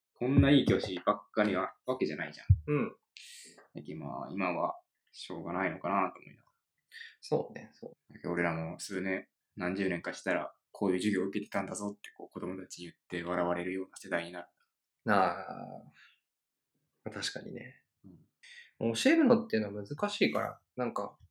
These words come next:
Speaker 2: 正解っていうのはないと思うんだけど。
Speaker 1: うん。
Speaker 2: これでも自分に合ってるやり方を選ぶ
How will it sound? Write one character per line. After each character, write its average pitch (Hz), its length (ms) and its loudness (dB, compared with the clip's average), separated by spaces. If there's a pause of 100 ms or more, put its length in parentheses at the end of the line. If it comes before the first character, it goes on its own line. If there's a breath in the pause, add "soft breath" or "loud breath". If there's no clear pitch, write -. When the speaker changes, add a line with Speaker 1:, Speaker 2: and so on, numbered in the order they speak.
(540)
Speaker 2:
正 175 160 6
解 233 140 12
っ - 20 10
て 233 60 8
い 156 40 12
う - 40 8
の 98 60 6
は 104 80 8
な 113 40 8
い 110 80 6
と 95 80 -8
思 87 120 -8
う - 40 -12
ん - 20 -20
だ - 80 -20
け - 80 -20
ど。 - 80 -16
Speaker 1:
う - 40 -16
ん。 - 20 -20 (2250 loud breath)
Speaker 2:
こ - 120 -4
れ 120 80 2
で 107 40 -2
も 104 60 -6
自 131 160 -4
分 233 160 6
に 302 100 2
合 320 60 0
っ - 80 -10
て - 100 -4
る 117 60 4
や 101 80 6
り 98 100 -2
方 104 240 0
を 104 160 2
選 113 40 2
ぶ 120 60 6